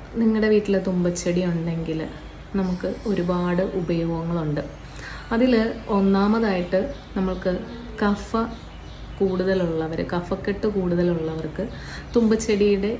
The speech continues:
ഇലയുടെ നീര് നിത്യേന കുടിക്കുന്നത് കഫക്കെട്ട് കുറയുന്നതിന് വളരെയധികം നല്ലതാണ്. അതുപോലെ തന്നെ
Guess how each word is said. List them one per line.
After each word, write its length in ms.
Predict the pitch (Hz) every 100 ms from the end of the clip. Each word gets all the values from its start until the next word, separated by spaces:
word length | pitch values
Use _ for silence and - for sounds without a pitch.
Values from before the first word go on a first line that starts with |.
| -
ഇലയുടെ 480 | 196 185 185 185 196
നീര് 840 | 196 185 180 185 208 170 - - - - -
നിത്യേന 480 | 180 175 185 180 185
കുടിക്കുന്നത് 720 | 180 165 160 165 160 165 240 - - - 208
കഫക്കെട്ട് 500 | 202 202 202 208 214
കുറയുന്നതിന് 1000 | 202 180 170 170 165 165 180 254 - 175
വളരെയധികം 680 | 160 160 165 165 156 151 - - -
നല്ലതാണ്. 600 | 151 143 143 147 147 143 - - - - - -
അതുപോലെ 520 | 233 233 240 254 233
തന്നെ 260 | 190 170